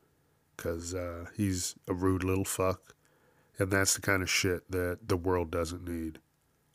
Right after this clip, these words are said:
Honestly, just fucking lock 'em away for a month. Make 'em sweat. Make 'em fucking learn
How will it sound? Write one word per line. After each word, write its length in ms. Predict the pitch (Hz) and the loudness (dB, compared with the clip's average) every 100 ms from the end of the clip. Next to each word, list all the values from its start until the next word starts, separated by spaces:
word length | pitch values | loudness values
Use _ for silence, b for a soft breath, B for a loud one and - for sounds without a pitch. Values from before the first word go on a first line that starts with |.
| _ | _
Honestly, 480 | 123 120 87 - 82 - _ _ _ | 4 6 4 -2 -8 -12 _ _ _
just 200 | - 107 | -6 -4
fucking 480 | - 123 - 110 107 - | 0 0 0 -4 -4 -6
lock 280 | 101 110 117 | 2 4 4
'em 60 | 113 | 2
away 260 | 110 107 | 4 4
for 220 | 98 - 87 | 2 -2 -4
a 60 | |
month. 400 | 85 90 85 - - _ _ _ _ _ _ _ _ _ _ _ _ _ _ _ - | -2 -4 -6 -10 -20 _ _ _ _ _ _ _ _ _ _ _ _ _ _ _ -12
Make 160 | 92 104 | -8 -4
'em 80 | 101 | -2
sweat. 360 | - 98 90 - _ _ _ _ _ - | 0 2 0 -4 _ _ _ _ _ -4
Make 240 | 92 - | -4 -4
'em 60 | 90 | -4
fucking 360 | - - 90 | -4 -2 -4
learn 380 | 90 90 80 80 | -2 -2 -4 -10